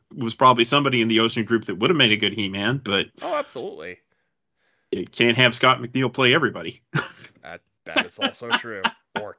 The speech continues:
Speaker 2: can
Speaker 1: That
Speaker 2: you?
Speaker 1: was totally his Dinobot voice, his,
Speaker 2: Oh.
Speaker 1: as the Snake Man. <laughs>
Speaker 2: Absolutely. Absolutely. That's good, good old Cobra Khan. Who is a descendant of the Snake Man, but isn't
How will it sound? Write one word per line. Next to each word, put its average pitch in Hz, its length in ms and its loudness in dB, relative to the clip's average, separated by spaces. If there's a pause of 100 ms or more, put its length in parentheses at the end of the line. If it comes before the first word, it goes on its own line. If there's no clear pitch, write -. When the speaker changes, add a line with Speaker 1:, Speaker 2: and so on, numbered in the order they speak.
Speaker 2:
can 107 400 -12
Speaker 1:
That 175 160 6
Speaker 2:
you? 208 40 8
Speaker 1:
was 196 180 4
totally 214 500 4
his 170 260 0
Dinobot 127 720 0
voice, 123 460 -6
his, 113 460 -8 (960)
Speaker 2:
Oh. 185 140 -4
Speaker 1:
as 113 240 -4
the 123 100 -10
Snake 117 460 -8
Man. 131 380 -4
<laughs> - 40 -12
Speaker 2:
Absolutely. 107 960 -6 (240)
Absolutely. 92 840 -14 (360)
That's 101 240 -18
good, 123 240 -12
good 120 160 -6
old 120 120 -6
Cobra 120 340 -10
Khan. 92 500 -10 (1800)
Who 110 260 -8 (120)
is 123 260 -4
a 123 220 -2
descendant 156 560 -4
of 107 60 -10
the - 40 -16
Snake 101 300 -12
Man, 95 200 -14
but - 140 -18
isn't 139 320 -10